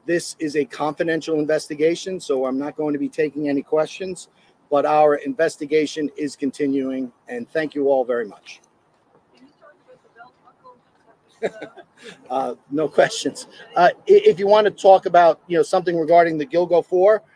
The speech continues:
uh, I, I'm, I'm happy to talk offline to you, but today, this is about, this press conference is about, uh, Ms. Vergata, and, uh,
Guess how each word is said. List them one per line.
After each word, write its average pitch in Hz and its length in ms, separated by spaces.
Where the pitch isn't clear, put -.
uh, 147 240
I, 147 260
I'm, 147 240
I'm 147 200
happy 165 280
to 127 100
talk - 280
offline 147 520
to 170 100
you, 156 120
but 131 160
today, 180 420
this 151 180
is 160 140
about, 151 420
this 160 180
press 170 280
conference 156 460
is 135 100
about, 135 440
uh, 131 120
Ms. 135 200
Vergata, 143 540
and, 135 480
uh, 135 220